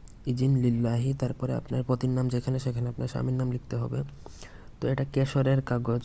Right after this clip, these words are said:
মানে কেশরের কালি দ্বারা আপনাকে ভোজপত্রের মধ্যে লিখতে হবে যে কোনো শনি বা মঙ্গলবার দিনে, ঠিক আছে? তারপর আপনাকে নিচে এটাও লিখতে হবে, "অখতার", এই যে, "হে আল্লাহ অমুক", তারপর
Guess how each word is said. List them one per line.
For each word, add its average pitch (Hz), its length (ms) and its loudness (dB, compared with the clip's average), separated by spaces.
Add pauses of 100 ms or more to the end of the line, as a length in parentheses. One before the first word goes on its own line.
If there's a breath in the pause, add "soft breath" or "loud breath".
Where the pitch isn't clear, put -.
(140)
মানে 120 260 2
কেশরের 135 440 2
কালি 123 280 2
দ্বারা 123 220 0 (140)
আপনাকে 123 280 -2
ভোজপত্রের 120 580 -2
মধ্যে 117 300 -2
লিখতে 117 300 -4
হবে 120 260 0
যে 120 120 -2
কোনো 117 260 -2
শনি 113 340 0
বা 117 140 0
মঙ্গলবার 117 580 0 (100)
দিনে, 127 200 -8 (920 loud breath)
ঠিক 127 180 0
আছে? 135 220 2 (400)
তারপর 127 380 0
আপনাকে 123 300 0
নিচে 123 260 2
এটাও 127 200 2
লিখতে 123 280 0
হবে, 127 320 0 (500 loud breath)
"অখতার", 131 440 0 (580)
এই 117 140 0
যে, 123 180 0 (1120)
"হে 143 60 4
আল্লাহ 131 300 4
অমুক", 127 300 2
তারপর 120 260 0